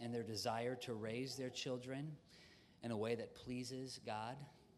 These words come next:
Will you commit to love these families and love these children with a supernatural love, demonstrating the love that Jesus has demonstrated to us? And will you be a church where these kids are able to hear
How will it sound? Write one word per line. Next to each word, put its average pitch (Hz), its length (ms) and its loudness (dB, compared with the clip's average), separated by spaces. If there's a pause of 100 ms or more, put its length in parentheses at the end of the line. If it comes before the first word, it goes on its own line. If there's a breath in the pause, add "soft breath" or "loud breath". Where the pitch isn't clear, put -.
(540 loud breath)
Will 123 100 2
you 123 140 4
commit 127 420 0
to 120 280 0 (300 loud breath)
love 127 520 6 (320)
these 123 220 0
families 131 640 0
and 107 180 -2 (100)
love 127 400 2 (320 loud breath)
these 117 200 -2
children 120 640 2
with 110 140 -2
a 110 40 0
supernatural 127 760 2
love, 117 420 2
demonstrating 123 600 0
the 107 80 0
love 104 320 2
that 104 120 -2
Jesus 113 460 -2
has 107 200 -6
demonstrated 107 680 -4
to 98 160 -4
us? - 400 -6 (840 loud breath)
And 127 180 6
will 131 120 6
you 135 160 6
be 147 220 6
a - 40 4
church - 560 0 (1600)
where 120 100 0
these 113 220 2
kids 135 300 2
are 117 100 4
able 113 220 2
to 101 80 -4
hear 160 520 0